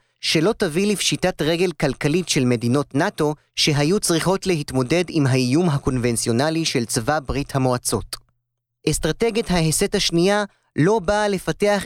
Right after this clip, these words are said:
את תפיסת המודיעין והאש המדויקת, המלווה בתפיסת פוש חדשנית ובתקשורת מתקדמת, אלא באה לפתור את הבעיה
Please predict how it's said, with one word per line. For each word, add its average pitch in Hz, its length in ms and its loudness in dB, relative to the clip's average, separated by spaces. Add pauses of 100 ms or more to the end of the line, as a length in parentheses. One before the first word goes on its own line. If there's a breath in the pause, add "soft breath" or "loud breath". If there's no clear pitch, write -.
את 160 60 -2
תפיסת - 400 -4
המודיעין 165 540 2
והאש 160 500 0
המדויקת, 156 640 0 (280)
המלווה 151 520 2
בתפיסת 175 640 -4
פוש 185 200 -2
חדשנית 160 680 0
ובתקשורת 147 680 0
מתקדמת, 156 680 -2 (400 soft breath)
אלא 151 160 4
באה 190 260 0
לפתור 202 540 -2
את - 120 -2
הבעיה 147 600 2